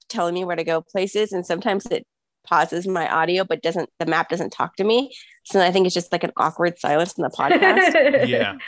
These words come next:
Speaker 1: But, um, oh, so I, when I first started listening to it,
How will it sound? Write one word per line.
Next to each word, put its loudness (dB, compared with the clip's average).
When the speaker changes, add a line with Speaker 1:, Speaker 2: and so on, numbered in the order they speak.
Speaker 1:
But, 2
um, -10
oh, -2
so 2
I, 0
when -10
I -4
first -6
started -2
listening -4
to -2
it, 0